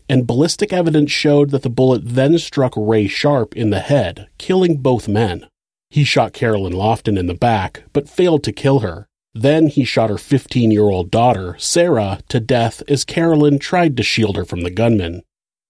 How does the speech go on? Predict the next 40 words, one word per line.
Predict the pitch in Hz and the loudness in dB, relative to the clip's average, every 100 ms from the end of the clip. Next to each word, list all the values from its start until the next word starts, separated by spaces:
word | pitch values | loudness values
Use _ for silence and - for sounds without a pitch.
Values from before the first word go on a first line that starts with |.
| - | 0
Martin | 127 135 151 156 | 2 4 4 4
was | 156 135 | 4 4
using | 139 120 120 | 2 2 2
jacketed | 107 113 104 - 98 92 | 2 2 0 0 -4 -2
rounds | 107 117 104 87 - | 0 2 0 -2 -2
that | 131 123 | -2 2
not | 160 | 2
only | 170 175 160 | 4 2 2
caused | - 131 123 117 | 0 0 0 2
more | 120 120 113 | 2 4 2
damaging | 101 110 113 95 95 92 | 2 2 2 0 -2 2
wounds, | 127 123 92 87 - - | 4 4 2 -6 -10 -8
but | 135 131 | -2 2
would | 139 127 | 2 2
break | 143 131 | 2 0
apart | - - 120 | -2 -2 0
on | 107 104 | 0 2
impact, | 135 147 113 95 - - | 2 2 0 -10 -12 -4
causing | 127 127 131 | -2 0 0
other | 151 160 170 | 0 0 0
people | 185 180 170 | -2 -2 0
to | 160 | 0
suffer | - 131 117 - | 0 -2 -2 0
injuries | 156 165 127 95 95 - | 2 2 0 -4 -4 -4
from | 95 | -6
the | 90 | -6
shrapnel. | - 117 127 110 90 90 - _ _ _ _ | -2 0 0 -2 -6 -8 -14 _ _ _ _
Ian | 147 123 101 | 2 2 2
Kingston | - 117 117 - 95 | 0 0 0 -2 -2
heard | 151 165 151 | -2 -2 -2
popping | 147 151 190 180 | -4 -2 0 0
sounds | - 170 175 165 | 0 0 0 0
and | 120 | -2
screaming, | - - 120 143 147 92 90 | -4 -4 0 2 2 0 -6
so | - | -2
he | 143 156 | 2 2
ran | 156 175 185 | 2 2 0
toward | - 131 | 0 0
the | 110 | -2
cafe. | - 95 90 131 127 90 - | -4 -6 -2 0 0 0 -8